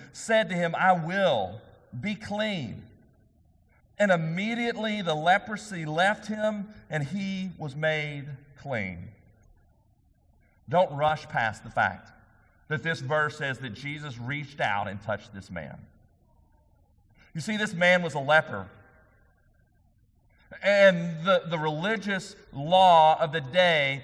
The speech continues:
said that lepers were not to be touched. In fact, did you know that when a leper, if he ever left the leper colony and headed towards town, or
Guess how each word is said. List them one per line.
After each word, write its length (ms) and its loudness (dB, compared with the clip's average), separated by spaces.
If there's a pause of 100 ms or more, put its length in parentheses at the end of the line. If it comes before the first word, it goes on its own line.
(140)
said 280 2
that 140 0
lepers 540 2
were 140 -6
not 560 2
to 80 -6
be 500 -6 (320)
touched. 560 -6 (960)
In 200 0
fact, 240 10
did 140 -6
you 60 -4
know 160 2
that 160 -2
when 100 2
a 100 6
leper, 680 4 (160)
if 140 -4
he 120 -2
ever 220 6
left 260 4
the 120 -2
leper 360 2
colony 500 4
and 100 -4
headed 320 0
towards 320 -6
town, 480 4
or 120 -2